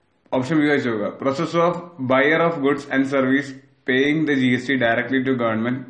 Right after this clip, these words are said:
when seller is not registered under the ജി എസ് ടി. അതായത് ഒരു കച്ചവടക്കാരൻ അല്ലെങ്കിൽ ഒരു seller, sell ചെയ്യുന്ന ആള് ജി എസ് ടിയുടെ under-ിൽ register ചെയ്ത്, ചെയ്യാത്ത ആളാണെങ്കിൽ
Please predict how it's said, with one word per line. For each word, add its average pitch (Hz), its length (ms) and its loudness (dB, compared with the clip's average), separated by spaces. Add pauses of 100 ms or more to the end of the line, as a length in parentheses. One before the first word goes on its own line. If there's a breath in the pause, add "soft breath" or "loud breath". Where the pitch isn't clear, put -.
when 131 400 0
seller 143 260 2
is 139 200 -2
not 131 180 0
registered 123 520 -2
under 113 220 -6
the 117 80 -4
ജി 107 100 -8
എസ് 104 220 -10
ടി. - 60 -10
അതായത് 123 320 -2
ഒരു 135 260 -2 (600 loud breath)
കച്ചവടക്കാരൻ 127 540 0
അല്ലെങ്കിൽ 117 300 -4
ഒരു 131 80 2
seller, 127 460 2
sell 120 260 0
ചെയ്യുന്ന 135 200 4
ആള് 117 280 -2 (100)
ജി 113 120 -6
എസ് 123 180 -2
ടിയുടെ 143 140 2
under-ിൽ 123 340 0
register 110 260 -2
ചെയ്ത്, 110 320 0
ചെയ്യാത്ത 117 420 -4
ആളാണെങ്കിൽ 107 560 -4